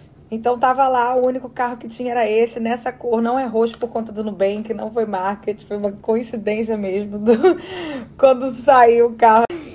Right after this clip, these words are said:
Eu, ah, continuo pão dura, não gastaria esse dinheiro todo num carro, continuo achando o carro elétrico melhor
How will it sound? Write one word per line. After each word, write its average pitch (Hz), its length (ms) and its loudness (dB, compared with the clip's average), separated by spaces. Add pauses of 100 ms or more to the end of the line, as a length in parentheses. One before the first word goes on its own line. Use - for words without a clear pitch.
(640)
Eu, 254 220 8
ah, 247 340 4 (100)
continuo 269 960 0 (880)
pão 254 220 2
dura, 254 340 2
não 254 140 0
gastaria 254 360 -2
esse 220 140 -4
dinheiro 226 300 0
todo 220 260 0
num 208 100 -6
carro, 226 640 0 (580)
continuo 220 460 0
achando 214 600 0
o 196 40 -8
carro 202 320 -4
elétrico 196 460 0
melhor 185 420 2